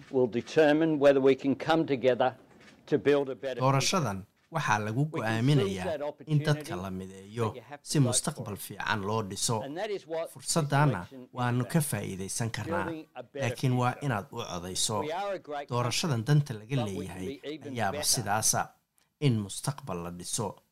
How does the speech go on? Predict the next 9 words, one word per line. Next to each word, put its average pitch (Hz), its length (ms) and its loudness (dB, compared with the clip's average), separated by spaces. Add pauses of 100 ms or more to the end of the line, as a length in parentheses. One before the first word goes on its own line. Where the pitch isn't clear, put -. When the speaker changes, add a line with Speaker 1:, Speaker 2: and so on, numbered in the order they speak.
(240)
Speaker 2:
Waxaan 110 360 -4
nahay 95 220 -8 (100)
dal 120 240 -4
cajiiba 131 480 0
oo 92 240 -12
aad 110 220 -6
u 156 60 -4
fiican, 95 520 -10 (300)
laakiin 117 500 -4